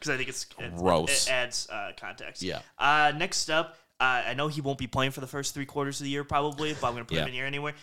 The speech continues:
Speaker 1: Uh, Kyler Murray
Speaker 2: Yeah.
Speaker 1: played eleven games, was three and eight in his starts, fourteen touchdowns, seven picks. I, I can't put him much higher.
Speaker 2: No.
Speaker 1: Especially 'cause he's not gonna play next year.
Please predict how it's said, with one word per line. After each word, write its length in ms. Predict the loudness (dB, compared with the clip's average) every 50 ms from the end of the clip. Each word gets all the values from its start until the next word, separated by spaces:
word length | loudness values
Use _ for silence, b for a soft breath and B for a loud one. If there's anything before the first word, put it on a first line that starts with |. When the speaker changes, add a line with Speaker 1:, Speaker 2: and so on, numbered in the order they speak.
| B B 2
Speaker 1:
Uh, 200 | 2 2 2 2
Kyler 380 | 2 2 2 2 2 0 -4
Murray 440 | -6 -6 -8 -8 -8 -12 -12 -14 -12 -2
Speaker 2:
Yeah. 260 | 2 4 4 4 4
Speaker 1:
played 280 | 2 -2 _ -2 0 2
eleven 280 | 4 4 2 2 2 0
games, 280 | 0 -2 -2 -2 -4
was 160 | -4 -4 -4
three 280 | -4 -4 -6 -6 -6 -6
and 80 | -6 -6
eight 200 | -6 -8 -8 -10
in 100 | -12 -12
his 160 | -8 -6 -6
starts, 540 | -6 -4 -4 -6 -6 -6 -6 -8 -8 -8 b b b b
fourteen 420 | -12 0 2 2 2 2 0 0 0
touchdowns, 440 | 0 -2 -4 -4 -8 -8 -6 -6
seven 320 | -4 -4 -4 -6 -8 -12 -10
picks. 460 | -8 -8 -8 -6 -6 -6 -8 -8 -8 b b b b b b b -10 -4 -2
I, 140 | -2 -2 -4 -6 -8
I 60 | -10
can't 280 | -8 -8 -10 -10 -10 -10
put 100 | -10 -12
him 60 | -12 -10
much 180 | -10 -10 -8
higher. 240 | -6 -6 -6 -6 -4
Speaker 2:
No. 280 | -2 -2 -2 -2 -2 -6 -8
Speaker 1:
Especially 280 | 0 2 4 4 6 4
'cause 120 | 4 4
he's 100 | 4 4
not 120 | 4 4 4
gonna 120 | 4 2
play 180 | 2 0 0 2
next 280 | 2 2 0 0 -2 -2
year. 220 | 0 0 0 -2